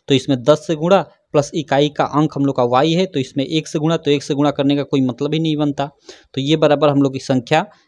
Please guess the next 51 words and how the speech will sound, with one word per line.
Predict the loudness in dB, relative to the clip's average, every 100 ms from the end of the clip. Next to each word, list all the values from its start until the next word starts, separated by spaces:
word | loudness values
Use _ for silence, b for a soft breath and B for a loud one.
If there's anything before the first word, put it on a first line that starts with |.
| _
क्या | 0 2
हो | 2
जाएगी? | 0 -2 -6 -12 _ -4
दस | 2 2 2 -10 _
एक्स | -4 -4 -8 -20 -20 _ _ -2
प्लस | -2 -2 -8 -20 _ -2
वाई | 0 0 -2
हो | -6
जाएगी। | -6 -8 -10 -14 b b b _
क्लियर? | 2 4 4 0 _ _ b b _
अब | 0 2 -2
देखो | -4 -6 -10 -2
हमें | 0 0 0
आगे | 0 0 0
क्या | 2 2
बोल | 2 0
रहा | 0
है | -2 -4
कि | -2
दो | 4 4
अंकों | 6 2 0 -4
की | -2
एक | -2
संख्या, | -2 -2 -2 -4 -4
ओके, | -4 0
दो | 4
अंकों | 4 2 -4
की | -4
एक | -4
संख्या | -2 -2 0 0
मान | 0 0
लो | 0
ये | 2
हो | 2
गई | 2
हम | 2 2
लोग | -2
की | -4
संख्या | -2 0 -2 -4 b b b 0
और | 0
उसके | 2 -2
अंकों | -2 _ 2 2 4 4
को | 4
उलटने | 4 2 2 0
पे, | 0 0 0
ओके, | 0 -4 -10 B B -2
अंक | 0 2 -2
इसमें | -2 -2 0
क्या | 0
है? | 0
ये | 0